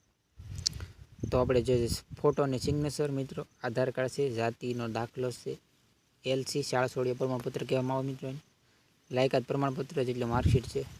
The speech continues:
એ ડિગ્રી સર્ટિફિકેટ જોઈશે, કોમ્પ્યુટર સિચ્યુએશન ફરજિયાત છે મિત્રો.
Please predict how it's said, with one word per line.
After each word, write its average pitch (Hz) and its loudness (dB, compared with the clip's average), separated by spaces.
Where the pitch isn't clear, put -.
એ 123 -4
ડિગ્રી 139 4
સર્ટિફિકેટ 139 2
જોઈશે, 131 0
કોમ્પ્યુટર 143 -2
સિચ્યુએશન 135 -2
ફરજિયાત 135 4
છે - -2
મિત્રો. 135 -2